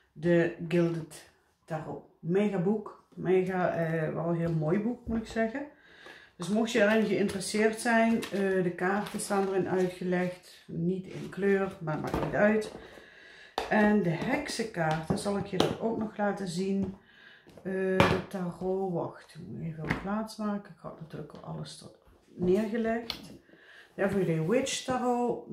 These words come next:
heeft ook zo'n grote doos. En die hebben een heel mooi boek. Die hebben zelfs de kaartjes in kleur. En als ik me niet vergis, staat dat heel erg mooi uitgelegd.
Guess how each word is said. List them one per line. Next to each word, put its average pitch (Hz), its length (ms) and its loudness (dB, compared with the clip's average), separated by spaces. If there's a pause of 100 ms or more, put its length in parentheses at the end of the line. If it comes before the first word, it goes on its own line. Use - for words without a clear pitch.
heeft 170 280 0
ook 220 180 -4
zo'n 220 220 -2
grote 214 380 2
doos. 208 640 2 (880)
En 214 580 6
die 220 260 4
hebben 185 360 4 (140)
een 165 160 -6
heel 143 380 2
mooi 240 240 4
boek. 240 280 0
Die 196 140 -2
hebben 185 200 2
zelfs 190 400 0
de 165 180 -2 (400)
kaartjes 202 1120 -2
in 170 420 2
kleur. - 440 -8 (1300)
En 190 800 4
als 160 140 -8
ik 160 200 -6
me 151 160 -2
niet 247 280 0
vergis, 226 880 -4
staat - 260 -6
dat 180 140 -2
heel 202 300 6
erg 190 320 0
mooi 170 380 4
uitgelegd. 170 1080 -2